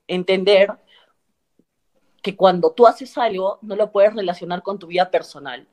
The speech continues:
Tú estás ahí para trabajar. Fue lo que me tuve que meter a la cabeza. Entonces, intenté hasta el día de hoy no generar mucho vínculos personales, sino netamente laborales. De hecho, que mis mejores amigos son futbolistas, sí,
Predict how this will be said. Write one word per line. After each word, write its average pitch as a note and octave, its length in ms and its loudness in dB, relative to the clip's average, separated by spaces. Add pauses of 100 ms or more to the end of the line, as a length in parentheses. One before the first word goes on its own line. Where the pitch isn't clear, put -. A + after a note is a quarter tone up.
(920)
Tú A#3+ 280 6
estás A3+ 300 -2
ahí F#3+ 220 -8 (120)
para F#3+ 220 -2
trabajar. C3 460 -8 (560)
Fue F3 140 -2
lo F#3 120 4
que F3+ 80 -12
me E3+ 120 -8
tuve F3+ 200 -4
que F3+ 80 -6
meter E3 240 -2
a E3+ 60 4
la D3+ 100 -4
cabeza. B2 380 -4
Entonces, C#3+ 600 -2 (680)
intenté G3 460 6
hasta G3 200 2
el F#3+ 100 -6
día F#3+ 200 4
de F#3 120 0
hoy F#3+ 320 0
no G3+ 180 -2
generar G#3+ 420 0
mucho A3+ 460 0
vínculos A3+ 460 -4
personales, E3 840 -2
sino F#3+ 840 2
netamente G#3+ 600 2
laborales. D3+ 440 2
De D3 60 -10
hecho, F#3+ 220 -6
que F3+ 260 -4 (420)
mis E3+ 220 -6
mejores F3+ 400 2
amigos F3+ 280 2
son F#3 140 -2
futbolistas, E3+ 600 0
sí, E3 260 -6